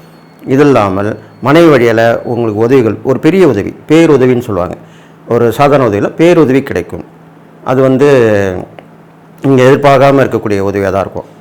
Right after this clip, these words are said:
நீங்க கஷ்டப்பட்டிருப்பீங்க, அந்த நேரத்துல அவங்க மனைவி வழி மூலமா உங்களுக்கு உ-, உதவிகள் கிடைக்கும். அதை வச்சு நீங்க நல்லா வந்துருவீங்க. இது மாதிரிலாம் நடக்கும் இந்த சுக்கிர பெயர்ச்சியில. அப்போ நீங்க இந்த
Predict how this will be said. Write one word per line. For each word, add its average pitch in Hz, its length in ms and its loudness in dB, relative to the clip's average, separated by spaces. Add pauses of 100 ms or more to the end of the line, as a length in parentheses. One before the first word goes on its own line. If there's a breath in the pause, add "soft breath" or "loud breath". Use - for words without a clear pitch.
(160)
நீங்க 127 200 -4
கஷ்டப்பட்டிருப்பீங்க, 127 520 -4
அந்த 156 140 -2
நேரத்துல 139 240 -2
அவங்க 127 200 -2
மனைவி 113 280 -2
வழி 101 240 -2
மூலமா 101 340 -6
உங்களுக்கு 107 220 -6
உ-, 143 160 -6 (520 loud breath)
உதவிகள் 110 360 -2
கிடைக்கும். - 360 -10 (480)
அதை 135 180 2
வச்சு 135 220 2
நீங்க 117 160 -2
நல்லா 98 220 -2
வந்துருவீங்க. 90 440 -6 (340)
இது 143 140 0
மாதிரிலாம் 139 240 2
நடக்கும் 104 280 -2
இந்த 95 180 -8
சுக்கிர 101 140 -8
பெயர்ச்சியில. 90 360 -10 (340 loud breath)
அப்போ 131 280 0
நீங்க 127 320 2
இந்த 120 200 0